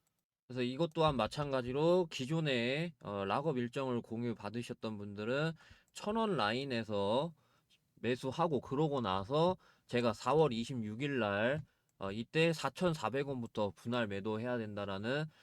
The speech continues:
그런 사실까지도 알고 계셨기 때문에 이때 매도해서 안전하게 큰 수익을 챙겨가셨다라는 거죠. 그래서 이렇게 예시를 들어드린 두 개의 종목 다 무려 사백 프로, 어, 수익을 락업 일정에 맞춰서,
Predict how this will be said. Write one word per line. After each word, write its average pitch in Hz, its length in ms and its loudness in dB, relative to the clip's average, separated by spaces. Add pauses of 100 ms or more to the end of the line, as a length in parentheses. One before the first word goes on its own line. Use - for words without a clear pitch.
(120)
그런 135 260 -2
사실까지도 156 720 0
알고 110 280 0
계셨기 110 360 -8
때문에 101 540 -2
이때 113 320 -2
매도해서 113 760 -2
안전하게 104 640 -4 (380)
큰 190 240 0
수익을 156 340 0
챙겨가셨다라는 120 1040 -2
거죠. 87 280 -6 (420)
그래서 135 420 4
이렇게 160 360 2
예시를 156 460 4
들어드린 147 840 0
두 127 160 -8
개의 151 220 2
종목 123 320 -4
다 110 460 4
무려 107 280 0
사백 143 400 -4
프로, 113 320 0 (440)
어, 101 140 -2
수익을 143 680 0
락업 127 420 2
일정에 135 480 0
맞춰서, 98 680 -2